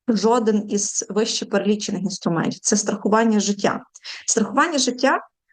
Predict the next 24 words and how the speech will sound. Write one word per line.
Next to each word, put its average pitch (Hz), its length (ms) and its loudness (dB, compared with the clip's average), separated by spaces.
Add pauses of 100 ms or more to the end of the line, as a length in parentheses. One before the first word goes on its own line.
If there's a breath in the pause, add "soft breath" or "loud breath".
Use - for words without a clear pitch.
(300)
ем, 196 500 2
воно 220 540 2
важливе 226 480 2
фактично 247 760 0 (100)
вже 214 280 4
не 226 180 4
для 202 180 2
нас, 233 560 -2 (300)
а 202 120 0
в 180 60 -4
більшій 262 380 0
мірі 247 300 2
для 202 220 2
нашої 214 400 2
сім'ї. 196 420 0
Це 190 280 -4
фінансова 262 500 0
подушка 202 540 -2 (320 loud breath)
для 196 100 4
нашої 226 400 0
сім'ї 214 500 0
в 190 100 -4
разі 196 520 0 (180)
форс-мажору, 220 720 0